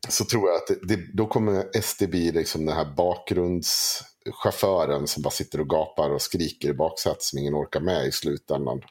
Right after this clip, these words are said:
för den är så jävla störig. Eh, och då tror jag att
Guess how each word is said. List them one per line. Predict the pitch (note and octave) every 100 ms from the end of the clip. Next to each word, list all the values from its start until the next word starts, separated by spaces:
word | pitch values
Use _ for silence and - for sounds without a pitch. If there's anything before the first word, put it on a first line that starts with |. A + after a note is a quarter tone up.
| -
för | D#2
den |
är | C#2
så | -
jävla | D2+ C2+
störig. | - - - E2+ E2+ F2 E2 - _ - - - - _ E2
Eh, | D2+ D2
och | C#2 - F2
då | F2
tror | F2 F2
jag |
att | D#2